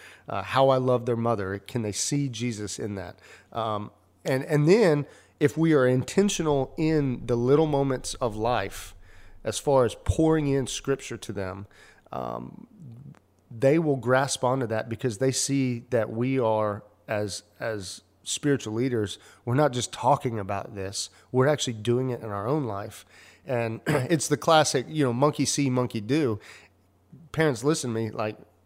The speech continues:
your kids are never really gonna do what you tell them to do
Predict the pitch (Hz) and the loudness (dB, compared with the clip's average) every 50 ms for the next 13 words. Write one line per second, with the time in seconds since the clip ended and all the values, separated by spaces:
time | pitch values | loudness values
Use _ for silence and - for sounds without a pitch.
0 | _ _ _ _ _ _ _ _ - 127 123 135 127 - - - 175 175 175 160 | _ _ _ _ _ _ _ _ -10 -4 -2 -2 -2 -2 -2 2 4 4 4 4
1 | 143 117 - - - _ - 117 117 120 127 143 151 151 156 135 117 127 139 151 | 2 -2 -8 -10 -10 _ -6 -4 -2 2 4 4 4 4 4 2 2 2 2 2
2 | 147 139 123 131 127 123 120 120 135 139 131 127 - - 123 - - 135 127 127 | 2 2 0 0 -2 -2 -2 -2 -2 0 0 -2 -4 -4 -8 -4 -2 0 0 0
3 | 135 120 110 110 104 104 120 135 156 185 | 0 -2 -4 -4 -2 0 0 2 2 0